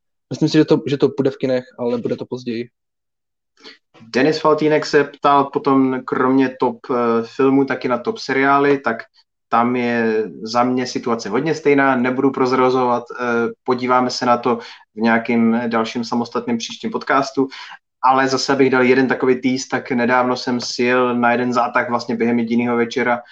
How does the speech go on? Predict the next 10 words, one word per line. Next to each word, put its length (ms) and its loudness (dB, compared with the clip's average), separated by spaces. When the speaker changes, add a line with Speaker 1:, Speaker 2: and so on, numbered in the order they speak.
Speaker 2:
eh, 160 2
velice 440 0
příjemnou 400 0
záležitost 640 0
od 160 -2
Apple, 420 -2
Ted 220 -2
Lasso. 500 -2
Pokud, 320 -2
eh, 220 -2